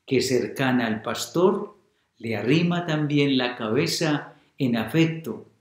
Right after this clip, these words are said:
en muestra de ternura y de dejarse disciplinar como discípula del Maestro, de Jesús, el Señor muerto y resucitado.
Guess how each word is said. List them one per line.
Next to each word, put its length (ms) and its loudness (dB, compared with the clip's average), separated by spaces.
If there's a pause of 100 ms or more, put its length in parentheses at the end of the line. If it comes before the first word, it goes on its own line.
(140)
en 180 -4
muestra 420 0
de 140 4
ternura 880 0 (160)
y 120 2
de 100 4
dejarse 960 0 (260)
disciplinar 1400 0 (220)
como 300 -4
discípula 1000 -2 (960)
del 180 -4
Maestro, 680 -2 (680)
de 120 -6
Jesús, 800 -2 (180)
el 140 0
Señor 760 0 (240)
muerto 840 0 (200)
y 140 2
resucitado. 840 -4